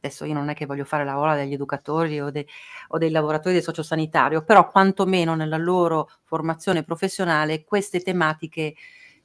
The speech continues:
le, eh, le vanno a toccare, le vanno veramente a, a sviscerare, cosa che non è, ad esempio, detto che venga fatto nell'ambito del volontariato.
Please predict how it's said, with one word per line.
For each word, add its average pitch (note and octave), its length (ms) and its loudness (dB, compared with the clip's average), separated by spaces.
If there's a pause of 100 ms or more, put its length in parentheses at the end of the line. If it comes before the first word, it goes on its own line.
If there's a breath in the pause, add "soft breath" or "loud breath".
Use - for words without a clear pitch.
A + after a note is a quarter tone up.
(240)
le, D#3+ 460 0
eh, C#3+ 420 -8
le D3 200 -4
vanno C#3+ 360 0
a C#3 40 -8
toccare, F#3 760 8
le D#3+ 140 0
vanno D3 420 -2
veramente D3 540 -6
a, - 340 -4
a D#3+ 100 -4
sviscerare, D3+ 720 -4 (280 soft breath)
cosa G3 360 8
che F3+ 140 0
non F3+ 220 2
è, D#3 180 4
ad D#3 220 4
esempio, D#3+ 520 -4
detto E3+ 520 -2
che F#3+ 100 -2
venga D#3 300 -4
fatto D#3 500 0
nell'ambito D#3 560 -2
del D3+ 160 -6
volontariato. D#3 880 0